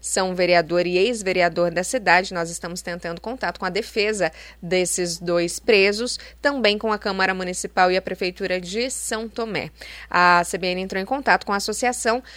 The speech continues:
A atual diretora renunciou recentemente e não há ninguém responsável atualmente à frente dessa associação. Bruno.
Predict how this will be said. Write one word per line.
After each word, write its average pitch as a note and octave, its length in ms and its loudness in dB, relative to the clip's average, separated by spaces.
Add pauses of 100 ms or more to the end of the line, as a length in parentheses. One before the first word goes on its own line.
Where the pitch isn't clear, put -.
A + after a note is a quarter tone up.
(200)
A G#3+ 180 4
atual F#3+ 420 4
diretora F#3 560 0
renunciou C#4 800 2
recentemente A3+ 920 -4 (200)
e B3+ 140 -4
não C4 340 0
há G#3 200 8 (200)
ninguém G#3+ 460 -2
responsável F#3+ 1120 2
atualmente G3 880 0 (240)
à G3+ 140 4
frente F3+ 400 -4
dessa F3 480 2
associação. G#3 800 -4
Bruno. D#3 460 -4